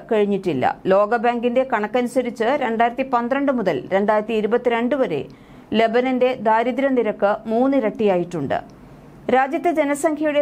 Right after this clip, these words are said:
നാൽപത്തിനാല് ശതമാനവും ഇപ്പോൾ ദാരിദ്ര്യത്തിലാണ്. രണ്ടായിരത്തി പത്തൊൻപത് മുതൽ ലെബനന്റെ സമ്പദ് വ്യവസ്ഥ കൂടുതൽ താഴോട്ട് നീങ്ങാൻ തുടങ്ങി. പണപ്പെരുപ്പ്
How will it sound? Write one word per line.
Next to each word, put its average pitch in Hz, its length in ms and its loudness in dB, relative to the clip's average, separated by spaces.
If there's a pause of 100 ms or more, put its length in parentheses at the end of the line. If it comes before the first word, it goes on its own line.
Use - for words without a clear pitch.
നാൽപത്തിനാല് 262 720 0
ശതമാനവും 233 640 0 (160)
ഇപ്പോൾ 233 260 0
ദാരിദ്ര്യത്തിലാണ്. 190 760 0 (160)
രണ്ടായിരത്തി 196 420 2
പത്തൊൻപത് 240 500 0
മുതൽ 214 200 0 (260)
ലെബനന്റെ 240 460 0 (100)
സമ്പദ് 240 360 -2
വ്യവസ്ഥ 233 320 0 (600)
കൂടുതൽ 269 340 4 (140)
താഴോട്ട് 254 480 2 (100)
നീങ്ങാൻ 208 360 0
തുടങ്ങി. 143 300 -4 (160)
പണപ്പെരുപ്പ് 226 500 0